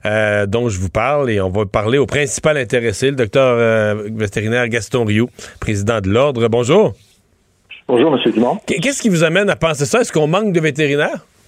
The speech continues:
Speaker 2: Oui, ben, de toute façon, euh, depuis plusieurs mois, même avant la, la pandémie, il y avait déjà une, un phénomène de pénurie important de médecins vétérinaires.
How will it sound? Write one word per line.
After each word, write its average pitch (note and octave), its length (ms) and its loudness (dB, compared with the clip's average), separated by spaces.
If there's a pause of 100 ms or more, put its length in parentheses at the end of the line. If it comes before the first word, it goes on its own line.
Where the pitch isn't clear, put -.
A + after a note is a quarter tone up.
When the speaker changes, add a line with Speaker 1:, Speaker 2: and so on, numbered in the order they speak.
(680)
Speaker 2:
Oui, F3 180 -2
ben, B2 300 2
de B2+ 120 0
toute F3+ 160 -2
façon, F#3+ 520 0
euh, A2+ 640 0 (280)
depuis - 200 -12
plusieurs A#2+ 340 0
mois, C3+ 600 0 (200)
même C#3 220 0
avant C3 240 2
la, A2 220 0 (100)
la G#2 80 -4
pandémie, B2 960 -6
il A2+ 80 -12
y G#2+ 60 -8
avait G#2 160 0
déjà B2+ 280 2
une, D3+ 120 0 (340)
un G#2+ 120 -10
phénomène C3+ 340 0
de B2+ 80 0
pénurie B2 440 0
important C3+ 520 -2
de B2 60 -4
médecins A2 260 -6
vétérinaires. G2+ 600 -2